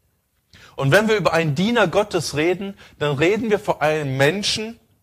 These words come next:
der ein Werkzeug Gottes ist, der von Gott beauftragt ist, um seinen Herrn vollkommen zufriedenzustellen, indem er Menschen dient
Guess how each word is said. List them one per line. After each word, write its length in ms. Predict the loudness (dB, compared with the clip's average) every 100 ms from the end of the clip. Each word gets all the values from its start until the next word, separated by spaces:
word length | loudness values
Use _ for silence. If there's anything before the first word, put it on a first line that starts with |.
| _ _ _ _ _ _ -20 -8 2
der 80 | 2
ein 260 | 4 2
Werkzeug 560 | 6 4 4 -2 -2 2
Gottes 400 | 0 0 -4 -4
ist, 500 | -6 -6 -6 -8 -20 _ _ -4
der 80 | -2
von 240 | 2 2
Gott 260 | 4 2 4
beauftragt 880 | 2 6 6 6 4 2 2 2 -2
ist, 400 | -2 -2 -12 -20 -20 -20 -10
um 200 | -2 2
seinen 360 | 6 4 4 -2
Herrn 380 | 2 4 2 -2
vollkommen 720 | 0 0 0 2 2 2 -6 -16 -20 -6
zufriedenzustellen, 1160 | -6 -4 -2 -2 -4 -4 -6 -2 0 -2 -6 -14 -20 _ -6
indem 480 | 0 4 6 4 0
er 440 | 0 0 -2 -8 _ _ _ _ -8
Menschen 720 | 0 2 2 -2 -4 -6 -10 _ _ _ _ -4
dient 520 | 0 0 -2 -8 -20